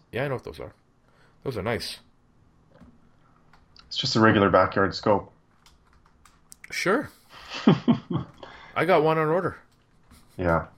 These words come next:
Speaker 2: I can, <laughs> I can only imagine what a tw-, yeah, I, uh, twenty inches is, is massive, so.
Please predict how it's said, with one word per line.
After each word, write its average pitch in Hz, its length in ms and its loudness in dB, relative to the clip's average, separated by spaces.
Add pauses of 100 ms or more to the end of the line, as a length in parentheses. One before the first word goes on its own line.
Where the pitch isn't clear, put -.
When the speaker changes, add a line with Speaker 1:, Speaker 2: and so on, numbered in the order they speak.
(140)
Speaker 2:
I 104 120 6
can, 95 360 -2 (300)
<laughs> - 320 -6
I 127 120 8
can 135 120 6
only 143 260 8
imagine 104 520 4 (260)
what 95 200 -2
a 87 40 -8
tw-, - 320 -14
yeah, 85 280 -4 (100)
I, 110 220 4 (100)
uh, - 120 -4
twenty 113 300 2
inches 90 280 -2
is, - 300 -10
is 87 140 -12
massive, - 460 -6
so. - 260 -10